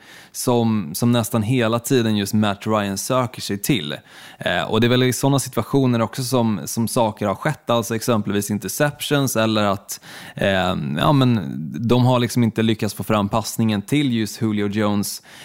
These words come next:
eh, medans någon annan tjomme, exempelvis Calvin Ridley, ingen tjomme i och för sig, utan en väldigt duktig wide receiver, har varit helt öppen. Eh, nu kommer han istället leta sig till de andra vapnen som finns i den här offensiven, vilket är väldigt många.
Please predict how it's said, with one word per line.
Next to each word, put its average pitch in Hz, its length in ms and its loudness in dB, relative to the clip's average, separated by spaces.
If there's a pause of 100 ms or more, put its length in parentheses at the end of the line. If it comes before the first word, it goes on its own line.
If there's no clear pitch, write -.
eh, 98 240 0
medans 123 400 4
någon 113 160 2
annan 123 460 2
tjomme, 107 420 2
exempelvis 107 600 0
Calvin 104 400 2
Ridley, 107 300 2
ingen 101 160 2
tjomme 107 380 2
i 107 40 2
och 98 40 -6
för - 80 -8
sig, 110 280 2
utan 98 280 0
en 101 60 2
väldigt 98 240 -2
duktig 107 280 0
wide 95 140 2
receiver, 98 580 0
har - 320 -4
varit 113 200 0
helt 104 360 -2
öppen. 117 640 -4 (340)
Eh, 92 220 -2
nu 135 240 4
kommer 156 220 2
han 156 80 4
istället 123 320 2
leta 117 320 0
sig 127 160 -2
till 123 200 0
de 107 140 0
andra 101 340 -2
vapnen 117 540 0
som 104 180 -6
finns 156 460 0
i 117 40 2
den 110 80 2
här 107 100 0
offensiven, 101 600 0
vilket 117 240 0
är 98 140 2
väldigt 101 360 0
många. 113 600 2